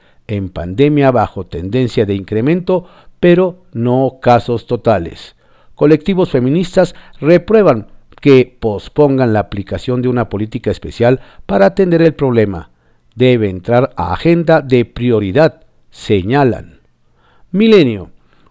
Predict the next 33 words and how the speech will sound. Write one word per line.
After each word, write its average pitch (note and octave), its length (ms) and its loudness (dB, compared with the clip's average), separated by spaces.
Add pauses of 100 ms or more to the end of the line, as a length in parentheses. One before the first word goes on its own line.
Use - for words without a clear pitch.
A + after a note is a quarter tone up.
Hacienda F3 560 0
llama E3 540 0
a A#2 120 2
los G2+ 260 -4
bancos E3 580 -2
a A2 280 2
prestar D3 460 0
más D3 320 -2 (180)
y B2+ 120 0
a B2 80 6
asumir G#2 480 -4
riesgos. D#3+ 580 -4 (380)
Crisis. F3 560 -4 (300)
B F3 160 4
B F3 280 2
V D3+ 380 4
A F3 380 0
ve A2 560 -2
importante D3+ 880 0
fortaleza A#2 560 -2
en A2+ 100 -2
México D3 460 0 (220)
ante E3+ 300 0
la C#3+ 120 4
recesión G#2 600 -6 (320)
y A#2+ 140 -2
quiere A#2 260 2
ser G#2 240 -6
parte C#3+ 440 2
de C3+ 100 4
la A#2+ 160 4
recuperación. G#2 1000 -4 (440)
Slim G3+ 520 -2